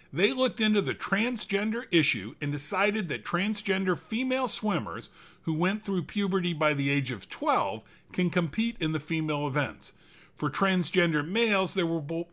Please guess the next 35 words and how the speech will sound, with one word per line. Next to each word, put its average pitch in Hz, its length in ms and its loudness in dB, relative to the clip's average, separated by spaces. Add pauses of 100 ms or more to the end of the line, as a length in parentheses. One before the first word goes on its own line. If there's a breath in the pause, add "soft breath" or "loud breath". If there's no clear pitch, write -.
will 156 220 2
be 139 160 -2
hormone 190 640 0
level 151 360 0
limits. 151 540 -4 (840 soft breath)
fina 262 400 2
is 165 200 2
forming 190 440 0
a 123 60 0
committee 175 580 0
to 165 80 -4
look 175 260 2
into 180 220 2
the 127 140 -6
specifics 175 720 -2
of 139 120 -2
creating 160 540 0
an 131 140 -4 (100)
open 311 380 0
category. 92 680 -4 (420 loud breath)
I 160 140 -2
guess 214 260 2
there 202 160 2
will 160 180 2
be 135 200 0
me-, 160 380 0 (100)
male, 175 540 2 (100)
female, 170 640 0
and 127 360 -6
open 107 420 -2 (100)
groups. - 460 -6 (760 loud breath)
France 254 540 0
elects 190 400 2
their 156 180 2
president 135 600 0